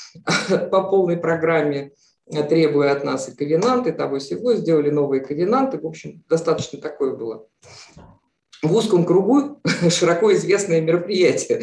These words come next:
<laughs> структурирование и выход нашего выпуска. И, э, новый выпуск мы тоже, э, хотим сделать уже следующим шагом развития, а, нашей работы на фондовом рынке и, э, структурировать его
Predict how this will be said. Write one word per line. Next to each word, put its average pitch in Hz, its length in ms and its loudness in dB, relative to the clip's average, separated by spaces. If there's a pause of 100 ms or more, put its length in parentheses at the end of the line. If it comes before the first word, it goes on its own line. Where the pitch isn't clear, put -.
(220)
<laughs> 175 220 -6
структурирование 175 920 0
и - 20 -8
выход 170 280 -4
нашего 151 380 -6
выпуска. - 520 -8 (400)
И, 190 220 -2
э, 156 460 4
новый 262 300 2
выпуск 196 380 2
мы 180 140 -2
тоже, 175 320 2
э, 143 400 2
хотим 160 360 0
сделать 143 460 0
уже 139 220 0
следующим 139 640 0
шагом 123 380 -4
развития, 127 680 -6 (440)
а, 131 500 0
нашей 147 420 2
работы 143 420 -2
на 139 120 -2
фондовом 147 520 -2
рынке 214 500 0
и, 185 480 0
э, 160 300 2
структурировать 202 840 0
его 214 480 -2